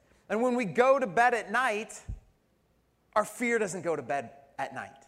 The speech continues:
right? Our fear goes to bed with us. It wakes us up in the night. And sometimes fear can feed off of these impossible situations. And maybe for you, it's,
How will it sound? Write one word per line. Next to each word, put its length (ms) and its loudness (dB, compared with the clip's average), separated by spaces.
right? 180 -12
Our 80 -4
fear 800 -4
goes 260 -6
to 100 -14
bed 320 -4
with 240 -8
us. 460 -14
It 140 -12
wakes 400 -4
us 160 -8
up 180 -2
in 100 -8
the 80 -10
night. 320 -14
And 80 -10
sometimes 420 -2
fear 300 0
can 180 -6
feed 420 -6
off 200 2
of 120 -10
these 220 -8
impossible 840 -8
situations. 1160 -12
And 80 -10
maybe 220 0
for 160 -4
you, 400 0
it's, 440 -4